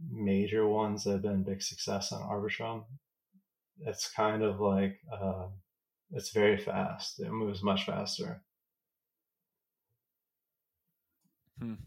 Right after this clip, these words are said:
Speaker 2: How do you see the roll-up space playing out once, once all these Z-, like, um, once all the Z K E V Ms get, get launched and go to mainnet, maybe, like, later this year, like the Scrolls of the world? Do you think that,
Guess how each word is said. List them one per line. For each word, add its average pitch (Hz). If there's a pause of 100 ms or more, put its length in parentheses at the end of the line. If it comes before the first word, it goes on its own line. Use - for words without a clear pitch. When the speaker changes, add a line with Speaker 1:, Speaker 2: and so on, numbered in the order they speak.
(440)
Speaker 2:
How 117
do 127
you 156
see 180
the 156
roll-up 120
space 120
playing 117
out 113
once, 117
once 123
all 127
these 120
Z-, 113
like, 117
um, 113 (720)
once 135
all 147
the 131
Z 117
K 120
E 113
V 117
Ms 117
get, 117
get 123
launched 113 (160)
and 120
go 120
to 113
mainnet, 110
maybe, 110
like, 110
later 113
this 110
year, 113
like 110
the 120
Scrolls 113
of 127
the 127
world? 135 (300)
Do 117
you 117
think 117
that, 107